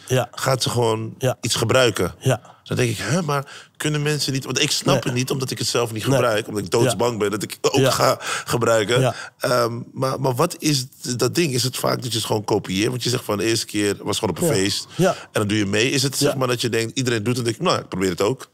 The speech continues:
Speaker 1: bij
Speaker 2: Begint
Speaker 1: mij
Speaker 2: het
Speaker 1: was,
Speaker 2: zo?
Speaker 1: ja, exp-, bij mij was het echt experimenteren. Ik weet nog, de al-, de allereerste keer kreeg ik het, eh, v-, tijdens een film,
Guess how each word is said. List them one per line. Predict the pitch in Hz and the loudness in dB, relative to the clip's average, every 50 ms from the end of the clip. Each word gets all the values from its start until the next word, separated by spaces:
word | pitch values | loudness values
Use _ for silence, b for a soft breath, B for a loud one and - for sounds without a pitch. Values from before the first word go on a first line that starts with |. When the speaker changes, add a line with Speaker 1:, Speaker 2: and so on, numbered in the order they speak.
| B B B B | B B B B
Speaker 1:
bij | B 202 196 | B 0 0
Speaker 2:
Begint | - 170 160 180 | 2 2 4 4
Speaker 1:
mij | 196 | 4
Speaker 2:
het | 196 180 170 | 4 4 4
Speaker 1:
was, | 156 170 | 4 4
Speaker 2:
zo? | 175 | 4
Speaker 1:
ja, | 220 - | 2 2
exp-, | - 185 - - - - 151 | 0 -2 -4 -4 -4 -2 0
bij | 143 185 | 2 2
mij | 226 262 277 | 2 2 2
was | 254 | 0
het | 202 - | 0 0
echt | 147 131 - | -2 -4 -4
experimenteren. | - - - - - 110 110 120 120 - 233 233 202 139 | -8 -10 -6 -4 -2 -2 0 0 0 -2 -2 -2 -2 -2
Ik | 143 143 | -2 0
weet | 185 180 | 0 2
nog, | 147 131 B B B B B B | 0 0 B B B B B B
de | 135 135 - | -2 -2 0
al-, | - 220 226 - 156 | 0 -2 -2 -2 -2
de | 156 147 | -2 0
allereerste | 180 226 226 180 - - | 0 2 2 0 0 0
keer | - 143 | -2 -2
kreeg | 123 - 139 117 | -2 0 0 0
ik | 120 113 | 0 -2
het, | 117 110 - | -2 -4 -2
eh, | 117 110 104 | -2 -4 -4
v-, | - - 165 - | -4 -8 -6 -4
tijdens | - 127 117 113 110 | -2 0 0 0 0
een | 113 107 - | -2 -2 -2
film, | - - - 269 226 175 127 107 | -2 -2 0 2 2 2 2 0